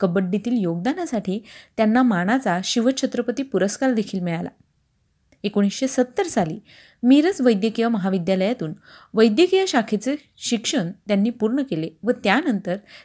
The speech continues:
त्यांनी सातारा येथे वैद्यकीय व्यवसाय देखील सुरू केला. डॉक्टर दाभोळकरांनी बरंच सामाजिक कार्य केलं आहे.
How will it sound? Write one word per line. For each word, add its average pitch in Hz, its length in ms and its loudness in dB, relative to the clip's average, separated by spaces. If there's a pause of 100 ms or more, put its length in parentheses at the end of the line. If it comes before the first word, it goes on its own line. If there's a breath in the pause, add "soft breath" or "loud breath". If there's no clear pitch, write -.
(120)
त्यांनी 220 260 2
सातारा 202 500 0 (220)
येथे 208 280 0
वैद्यकीय 226 580 -2
व्यवसाय 226 400 0
देखील 220 300 -4
सुरू 175 320 -6
केला. 175 160 -6 (640)
डॉक्टर 233 400 4
दाभोळकरांनी 220 840 0 (200)
बरंच 233 380 4
सामाजिक 214 640 -2
कार्य 175 240 0
केलं 170 260 -4
आहे. 165 280 -6